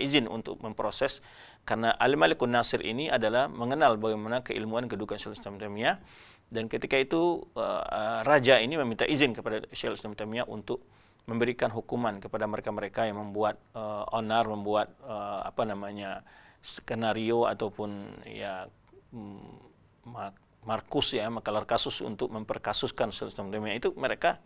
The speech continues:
Syaikhul Islam Taimiyah tidak mau. Diminta izin oleh apa semua. Ya. Wa qala lahu,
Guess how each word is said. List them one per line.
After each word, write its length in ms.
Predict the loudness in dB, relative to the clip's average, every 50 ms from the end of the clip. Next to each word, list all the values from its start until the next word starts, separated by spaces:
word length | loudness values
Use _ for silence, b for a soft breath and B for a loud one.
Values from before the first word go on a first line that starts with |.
| _ _ _ _ -4
Syaikhul 200 | -2 -2 0 0
Islam 120 | 0 0 0 -2
Taimiyah 120 | -2 -2
tidak 180 | -2 -4 -4 -6
mau. 140 | -6 -16 -18 -20 _ _ _ _ _ _ _
Diminta 280 | -4 -4 4 6 8 8
izin 200 | 10 8 8 8 8
oleh 320 | 4 4 4 2 0 -4
apa 240 | -6 -10 -10 -10 -12 -12
semua. 180 | -10 -12 -14 -14 -18 -20 B B B B B B B B B B B 0
Ya. 300 | 6 8 8 8 8 4 -10 -20 -20 _ -20 -20 _ B B B B B B B B B B B B B B -20 -20 _ 6
Wa 140 | 6 6 12
qala 300 | 12 12 12 12 12 12
lahu, 340 | 12 12 12 12 12 10